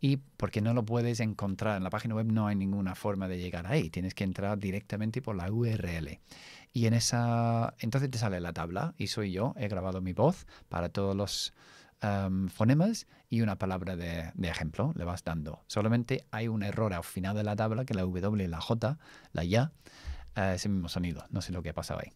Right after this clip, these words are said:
pero bueno. Ok, bien, vamos a ir a la siguiente parte de la clase, que la semana pasada nosotros vimos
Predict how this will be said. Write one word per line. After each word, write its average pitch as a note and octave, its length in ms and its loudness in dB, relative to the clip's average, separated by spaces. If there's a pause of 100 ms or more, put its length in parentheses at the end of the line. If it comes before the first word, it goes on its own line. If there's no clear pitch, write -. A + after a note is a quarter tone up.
(100)
pero G#2+ 140 0
bueno. F#2 180 -4 (640)
Ok, G#2+ 200 2 (300)
bien, G2+ 300 4
vamos C3 320 4
a E3 60 2
ir D#3+ 220 4
a A2+ 100 4
la G2 120 2
siguiente G#2 420 0
parte A2+ 580 0
de G#2 120 0
la F2 120 2
clase, F#2+ 460 0 (920)
que G#2 600 4 (1800)
la A2 160 4
semana C#3 300 4
pasada C3+ 460 2
nosotros A2+ 580 0
vimos G#2+ 640 2